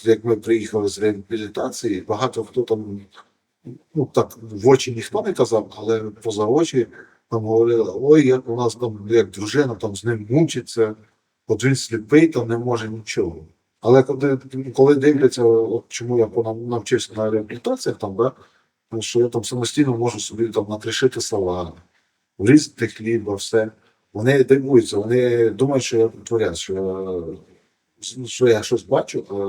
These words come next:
просто притворяюсь, що я незрячий. А ти точно на два ока не бачиш? Саме тупе питання, яке я чую.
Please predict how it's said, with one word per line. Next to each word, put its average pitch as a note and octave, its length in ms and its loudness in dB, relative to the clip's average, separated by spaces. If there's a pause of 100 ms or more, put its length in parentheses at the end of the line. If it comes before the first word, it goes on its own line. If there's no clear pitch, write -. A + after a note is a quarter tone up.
(800)
просто A#2 240 2
притворяюсь, G#2+ 480 -2
що G2+ 160 -6
я G2 60 -2
незрячий. E2+ 540 -16 (320)
А - 140 -4
ти B2+ 120 0
точно F3 440 4
на A#2 140 -4
два G2+ 200 -4
ока G2 240 -4
не F#2+ 120 -12
бачиш? - 560 -12 (1160)
Саме C3+ 400 0
тупе A2 280 2
питання, A#2 360 -6
яке F#2 200 -4
я F#2 120 0
чую. - 280 -12